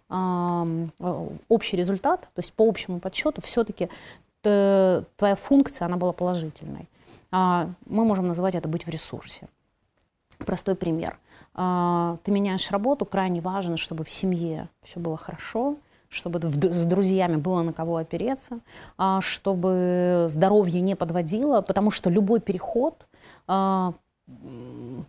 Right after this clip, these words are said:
пере-, пересобирание себя, ну, оно совершенно точно требует очень хорошей физической формы. В плохой физической форме или в плохом,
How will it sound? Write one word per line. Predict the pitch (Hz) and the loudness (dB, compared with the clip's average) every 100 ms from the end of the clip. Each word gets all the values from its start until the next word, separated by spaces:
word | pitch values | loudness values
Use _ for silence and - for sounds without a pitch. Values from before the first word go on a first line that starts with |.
| - | 2
пере-, | 240 220 | 4 4
пересобирание | - 226 247 233 220 208 214 208 190 | 2 2 2 2 2 0 0 -2 -4
себя, | 170 - 170 202 240 | -4 -6 -4 -4 -2
ну, | 208 190 - 156 - | 0 0 0 -8 -2
оно | 208 214 | 0 0
совершенно | - 196 - 220 226 | 0 -2 0 0 0
точно | 214 202 185 - | 0 -2 -4 -6
требует | 160 202 170 165 - - | -6 -4 -4 -6 -8 -2
очень | 233 240 233 | 0 2 -2
хорошей | - 190 185 185 | -4 -6 -6 -10
физической | - 160 - - 165 | -10 -10 -10 -10 -12
формы. | - 147 - - - - - | -12 -12 -12 -14 -20 -20 -2
В | |
плохой | 214 277 | 2 4
физической | 269 240 208 185 - 170 | 6 6 6 2 -6 -8
форме | - 147 139 147 - | -6 -4 -4 -6 -2
или | 170 | -2
в | - | 0
плохом, | 190 - 247 233 | -4 2 4 4